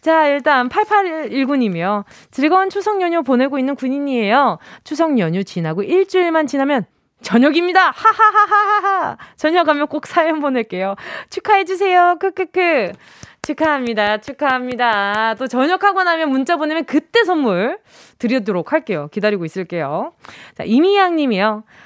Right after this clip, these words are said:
어젯밤부터 한복 입은 울딸. 자기가 공주님인 것 같다며 다른 가족들을 시녀 부리듯 시켜먹네요.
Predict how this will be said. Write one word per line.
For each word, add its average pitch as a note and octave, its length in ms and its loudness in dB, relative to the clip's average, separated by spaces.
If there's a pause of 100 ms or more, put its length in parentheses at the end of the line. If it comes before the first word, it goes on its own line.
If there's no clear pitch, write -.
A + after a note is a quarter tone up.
(240)
어젯밤부터 A3+ 1000 0
한복 F4 360 0
입은 C#4 240 -4
울딸. F#3+ 460 -4 (240)
자기가 F3+ 360 -6
공주님인 D4 760 0
것 C#4+ 100 0
같다며 A3+ 580 -2
다른 A#3 260 -2
가족들을 A#3 500 -4
시녀 A4+ 320 -4
부리듯 D#4+ 320 -4
시켜먹네요. F#3+ 760 -6